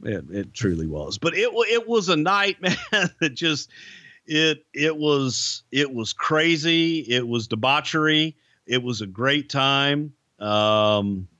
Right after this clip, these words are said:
fun was had by all. The only, you know, bad, bad moment, which wasn't a bad moment, it was a great story, was Michael singing. Vince danced, Stephanie danced, Shane danced. It was a dance party,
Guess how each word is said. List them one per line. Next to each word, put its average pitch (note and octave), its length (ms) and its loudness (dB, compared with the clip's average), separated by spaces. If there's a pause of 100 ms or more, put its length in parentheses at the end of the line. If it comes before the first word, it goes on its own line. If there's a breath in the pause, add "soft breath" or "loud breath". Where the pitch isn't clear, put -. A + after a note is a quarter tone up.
(200)
fun D#3+ 380 0
was B2+ 180 0
had C#3+ 360 0
by A#2 220 0
all. C#3 520 0 (380 loud breath)
The A2+ 160 0
only, C3+ 880 2 (140)
you A#2 100 -2
know, G#2 300 0
bad, A#2+ 540 0 (120)
bad B2+ 380 0
moment, B2 580 0
which C#3 160 -4
wasn't F#3 320 0
a F#3+ 40 -2
bad G3 300 0
moment, E3+ 360 0
it G2 40 -8
was G2 140 -10
a G2+ 40 -14
great D3+ 260 0
story, F3+ 400 0
was G#2 180 -6
Michael C#3 480 0 (500)
singing. E3+ 500 0
Vince E3 400 -2
danced, F#3 680 -2 (380)
Stephanie F#3 480 -2
danced, G3 320 0
Shane F3+ 240 0
danced. G3 260 0
It D#3 100 -6
was D3 140 -2
a C3+ 100 2
dance F3 520 -2
party, G#3+ 600 0